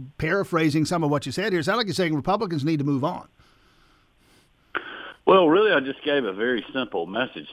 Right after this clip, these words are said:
Speaker 2: Tim, and I've been talking about this long before I went to speak to the R N C event up in Nashville, and, you know, the Atlanta media, as usually,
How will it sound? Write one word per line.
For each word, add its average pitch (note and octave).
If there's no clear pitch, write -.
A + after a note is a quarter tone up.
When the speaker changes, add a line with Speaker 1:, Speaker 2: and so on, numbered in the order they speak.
Speaker 2:
Tim, G2
and G2
I've C3
been A#2+
talking A2
about G2+
this G2+
long G#2
before G2+
I F#2
went G2+
to -
speak G2
to E2+
the F#2+
R G2
N F2
C G#2
event F#2+
up F#2
in E2
Nashville, F2
and, D#2
you F#2
know, F2
the E2
Atlanta F#2+
media, F2+
as F2
usually, F#2